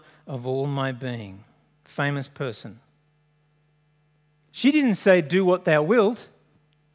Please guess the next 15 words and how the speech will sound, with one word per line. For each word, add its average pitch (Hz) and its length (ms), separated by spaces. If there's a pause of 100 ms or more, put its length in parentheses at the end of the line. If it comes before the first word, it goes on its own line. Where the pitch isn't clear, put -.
(1500)
but 226 120
it's 214 120
exactly 240 720
<laughs> 240 140
what 320 120
it 330 180
says. 285 680 (960)
"My 254 260
heart 277 420 (220)
is 208 280
the 208 100
ruler, 214 400
my 185 160
supreme 208 600
ruler." 208 440